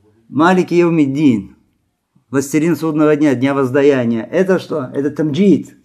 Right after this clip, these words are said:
Тамджид, восславление Аллаха Субхану ва Тааля. Тахмид, потом идет что? Сана, потом идет тамджид, да? Только после этого идет что?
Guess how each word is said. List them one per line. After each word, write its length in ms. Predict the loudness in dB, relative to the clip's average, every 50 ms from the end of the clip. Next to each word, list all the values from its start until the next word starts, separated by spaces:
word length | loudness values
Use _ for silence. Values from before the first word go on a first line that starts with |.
| -20 -20 -20 -20 _ _ _ _ _ _ _ _ -8
Тамджид, 540 | -4 -2 -2 0 2 4 4 4 4 2
восславление 680 | -4 -8 -6 -4 -2 0 2 6 6 8 8 6 4 4
Аллаха 300 | 2 2 0 -2 -4 -6
Субхану 460 | -10 -14 -14 -12 -10 -8 -8 -10 -10
ва 40 | -12
Тааля. 240 | -16 -18 -20 -18 -12 -10
Тахмид, 640 | -10 -8 -6 -2 2 4 4 6 4 4 2 0
потом 320 | -4 -2 0 0 0 0 2
идет 180 | 0 0 -2
что? 320 | -4 -6 -10 -10 -10 -10 -10 -6
Сана, 720 | -4 -2 0 0 2 4 4 4 2 0 -2 -8 -14 -18 _ _ _ _ _ _ _ _ _ _ _ _ _ _ -8
потом 320 | -6 -2 0 0 2 2
идет 200 | 2 0 0 -2
тамджид, 680 | -4 -4 -2 -2 0 2 2 4 4 2 2 0 -4 _ _ _ _ _ _ _ -2
да? 340 | 0 0 0 0 -2 -8 -20 -20 -12 -6
Только 240 | -4 -4 -2 -2 -4
после 440 | -2 -2 -4 -4 -2 -2 0 2 2
этого 480 | 2 2 2 4 4 4 4 4 4 2
идет 280 | 2 4 2 2 2
что? 420 | 0 -2 0 0 0 0 -2 -6